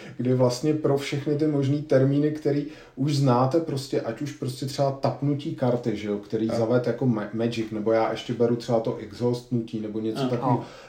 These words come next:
Speaker 1: tak vymyslí prostě svoje vlastní, možná tematický pro tu hru, ale strašně špatně se to čte,
Speaker 2: Ano.
Speaker 1: a, a jako lidem, kteří jsou zvyklí na ně-, už na nějaký prostě ten standard, jo. A není to samozřejmě jenom Tristan Hall, ono těch kreativců je jako,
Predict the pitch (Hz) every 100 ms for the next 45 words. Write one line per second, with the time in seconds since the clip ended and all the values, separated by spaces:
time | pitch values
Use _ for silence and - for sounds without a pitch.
0 | - 113 110 131 143 - 147 139 131 -
1 | 147 - 135 139 143 139 104 110 123 151
2 | 160 160 135 131 139 139 131 - 135 143
3 | 135 151 131 123 120 120 - - - 117
4 | 117 - 127 123 147 131 - 123 131 127
5 | 131 143 - - 117 113 - - - -
6 | 113 113 113 110 110 - 123 117 113 113
7 | 113 127 - _ _ _ _ - 123 123
8 | 139 127 131 127 - 131 127 139 120 123
9 | - 127 127 123 120 127 123 - 135 -
10 | 135 127 123 117 131 127 123 - 131 127
11 | 127 - 131 120 98 95 92 101 110 143
12 | 139 131 143 151 165 165 156 147 143 147
13 | 143 143 135 135 127 143 135 139 131 120
14 | 123 127 123 - 123 120 123 123 - 123
15 | 123 120 120 117 123